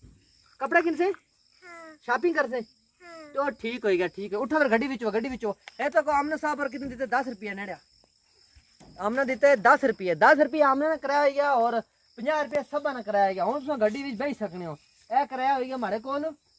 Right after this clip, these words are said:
Speaker 1: तो हुण तुस चलो गड्डी विच, वो गड्डी में टोरना। चलो जी, बही गछो, टायरा पर बही गछो। अच्छा जी, गड्डी चलाने दा जुलने हैं फिर। आ, आ दानिश की पालने हैं बच्ची पर। बच्ची पालने। ओए, बच्ची उठ गई नहीं है, दानिश। एक मिनट, दानिश भी पालने।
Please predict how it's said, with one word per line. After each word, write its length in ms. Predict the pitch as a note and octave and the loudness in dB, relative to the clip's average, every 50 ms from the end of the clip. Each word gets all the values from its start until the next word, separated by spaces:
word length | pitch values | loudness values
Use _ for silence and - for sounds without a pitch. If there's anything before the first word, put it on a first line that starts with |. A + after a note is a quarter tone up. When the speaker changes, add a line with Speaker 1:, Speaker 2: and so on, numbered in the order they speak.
| _ _ _ _ _ | _ _ _ _ _
Speaker 1:
तो 80 | G#3+ G3 | -6 -4
हुण 200 | G3 A#3+ D4 C#4 | -4 -4 -4 -6
तुस 140 | C#4+ A#3 D4 B3 - | -8 -10 -12 -10 -10
चलो 180 | B3+ B3 C4 B3+ | -10 -10 -6 -4
गड्डी 240 | G#3+ A3+ A3 C#4 | -2 -2 -2 -2
विच, 200 | C4 C#4+ D4+ - D4 | -6 -6 -6 -8 -6
वो 140 | C#4 C4+ B3+ | -6 -6 -6
गड्डी 260 | G#3 G#3+ G#3 B3+ C4 | -6 -8 -6 -6 -6
में 120 | C4 B3+ A3+ | -6 -6 -6
टोरना। 400 | A#3 A#3 A#3 A3 A#3 A#3 G3 - - - _ _ _ _ _ _ _ _ _ _ | -6 -6 -6 -6 -6 -8 -10 -10 -14 -20 _ _ _ _ _ _ _ _ _ _
चलो 300 | - - B3 B3+ C4+ C4 | -10 -8 -8 -6 -8 -8
जी, 180 | G#3 A#3 G#3 - _ _ _ - | -8 -10 -12 -12 _ _ _ -8
बही 160 | C4+ D#4+ D#4+ | -6 -6 -6
गछो, 280 | B3+ A#3+ A3+ A#3 A3 G3+ | -6 -8 -8 -6 -8 -8
टायरा 300 | G3 - C4+ D4 D#4 D#4+ | -6 0 2 4 4 4
पर 120 | C#4 C#4+ | 2 0
बही 200 | A#3 A#3 A#3 A#3 | -4 -4 -4 -4
गछो। 260 | G3 F3+ - G3 D#3+ - - _ _ _ _ | -4 -6 -6 -8 -10 -10 -14 _ _ _ _
अच्छा 220 | - C4+ - D#4+ E4 | -4 0 4 4 4
जी, 120 | D#4+ D#4 | 4 4
गड्डी 260 | A#3 B3 B3+ C#4+ C4 | 0 0 0 0 -4
चलाने 280 | C4 C#4 C4 B3+ B3+ C4 | -6 -6 -6 -6 -4 -6
दा 80 | C4 A#3+ F3+ | -6 -6 -6
जुलने 260 | G#3 G#3+ A3+ A#3+ A#3+ | -6 -6 -6 -8 -8
हैं 60 | F#3+ | -10
फिर। 500 | C#3 C#3+ C3+ - A4+ C5 C#5+ - _ - | -10 -14 -16 -16 -16 -16 -18 -18 _ -20
आ, 40 | - - _ _ _ _ _ _ _ _ _ _ _ _ _ _ | -20 -20 _ _ _ _ _ _ _ _ _ _ _ _ _ _
आ 100 | A#3+ B3+ | -10 -6
दानिश 300 | G#3 A#3 A#3+ C4 C#4+ C4+ | -4 -4 -4 -4 -4 -6
की 80 | C4+ | -6
पालने 280 | C4 G#3 G3 F3 F3 G#3 | -6 -4 -4 -6 -6 -8
हैं 100 | A#3+ G#3 | -10 -10
बच्ची 240 | G3+ F#3+ - - G#3+ | -10 -12 -12 -16 -18
पर। 320 | - E3+ - _ _ _ - - _ _ _ _ _ - - _ _ _ A4+ | -18 -18 -20 _ _ _ -20 -20 _ _ _ _ _ -20 -20 _ _ _ -6
बच्ची 300 | - C5 - - D5+ D#5+ | -4 -4 -4 -4 -4 -4
पालने। 320 | E5+ D#5 D#4+ C3+ C#3 C#3 - _ _ C#5 - - - _ - - - - _ _ _ _ - - | -4 -6 -6 -8 -12 -18 -20 _ _ _ -20 -20 -20 _ -20 -20 -20 -20 _ _ _ _ -8 -4
ओए, 480 | F#4+ A#4 A#4 A4+ A#4 G#4+ G4 E4 C#4+ C4+ | 4 6 8 8 8 8 6 4 2 -2
बच्ची 320 | A3 C#4+ D4+ - - F#4 | -4 -6 -8 -2 -2 0
उठ 160 | F4 E4 D#4+ | 0 0 -4
गई 140 | C#4 D4+ F4+ | -4 -4 -4
नहीं 120 | D#4+ D#4+ | -4 -4
है, 60 | D4+ C#4 | -8 -10
दानिश। 340 | - G#3+ G#3 A#3 B3 B3 - - - - _ _ _ _ - _ _ G#4+ F4+ - _ _ _ - - - - | -10 -8 -10 -8 -10 -12 -18 -20 -20 -20 _ _ _ _ -20 _ _ -20 -20 -20 _ _ _ -10 -10 -8 -4
एक 140 | B3+ D#4 C#4+ | -4 -4 -4
मिनट, 160 | C4 D4+ C4 | -4 -8 -6
दानिश 220 | A#3 A#3+ C4 C#4 C#4+ | -6 -6 -6 -6 -10
भी 80 | - | -8
पालने। 260 | - - - - A5 | -4 -2 0 0 0